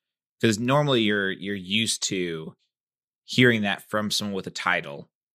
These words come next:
or maybe even wanting someone to have that. Like,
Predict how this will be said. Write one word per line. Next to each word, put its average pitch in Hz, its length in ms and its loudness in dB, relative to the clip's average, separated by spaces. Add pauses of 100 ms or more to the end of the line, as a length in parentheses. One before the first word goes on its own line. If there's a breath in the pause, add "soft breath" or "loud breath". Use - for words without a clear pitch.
(460)
or 101 300 0
maybe 120 260 2
even 104 280 -4
wanting 104 360 -4
someone 95 360 -4
to 87 120 -4
have 87 440 -4
that. 78 280 -4 (1500)
Like, - 180 -4